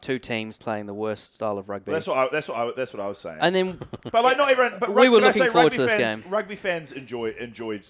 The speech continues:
Speaker 2: that la-, last game, and I did enjoy South Africa,
Speaker 1: Well, you know,
Speaker 2: England,
Speaker 1: there's just
Speaker 2: but
Speaker 1: like
Speaker 2: it was
Speaker 1: a, there's a bitterness towards England.
Speaker 2: Yeah.
Speaker 1: Whenever they take the field, it's the worst rugby ever. And then to see New Zealand involved in a s-, very similar game,
Speaker 2: Mm.
Speaker 1: struggle to score as many points as England did against Africa,
Speaker 2: Mm.
Speaker 1: and also never lead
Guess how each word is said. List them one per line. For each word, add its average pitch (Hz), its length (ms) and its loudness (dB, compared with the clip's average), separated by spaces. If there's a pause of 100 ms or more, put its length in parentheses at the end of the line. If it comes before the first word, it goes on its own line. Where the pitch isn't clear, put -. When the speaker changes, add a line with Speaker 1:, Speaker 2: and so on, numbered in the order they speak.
Speaker 2:
that 101 220 -10
la-, 101 160 -6
last 90 260 -10
game, 95 140 -10
and 156 80 -2
I 190 80 6
did 170 100 -2
enjoy 123 560 -4
South 120 200 -6
Africa, 95 380 -8 (120)
Speaker 1:
Well, 175 200 -2
you 240 100 0
know, 208 100 6
Speaker 2:
England, 170 180 0
Speaker 1:
there's 180 140 4
just 220 140 0
Speaker 2:
but 233 100 4
Speaker 1:
like - 20 4
Speaker 2:
it 185 40 8
was 143 160 2
Speaker 1:
a, - 20 -4
there's 160 160 4
a 160 40 4
bitterness 151 480 0
towards 117 320 -4
England. 98 460 -10 (160)
Speaker 2:
Yeah. 156 160 2
Speaker 1:
Whenever 151 220 4
they 147 100 6
take 131 160 0
the 110 80 -6
field, 107 380 -4
it's - 180 -8
the 110 100 -8
worst 101 240 -8
rugby 101 280 -8
ever. - 180 -10 (260)
And 120 160 -2
then 123 120 -4
to 127 100 -8
see 131 320 2
New 123 140 -4
Zealand 127 340 0
involved 117 420 0
in 110 60 -10
a 110 40 -10
s-, - 120 -10
very 135 240 0
similar 135 320 -4
game, 110 300 -4
Speaker 2:
Mm. 143 600 -18
Speaker 1:
struggle 160 500 2
to - 120 -10
score 127 640 0 (200)
as 120 180 -2
many 123 180 -4
points 147 440 -8
as 110 140 -6
England 131 240 -2
did 110 140 -2
against 104 240 -10
Africa, 107 340 -6
Speaker 2:
Mm. 147 220 -18
Speaker 1:
and 156 120 2
also 185 240 0
never 165 360 2
lead 151 420 4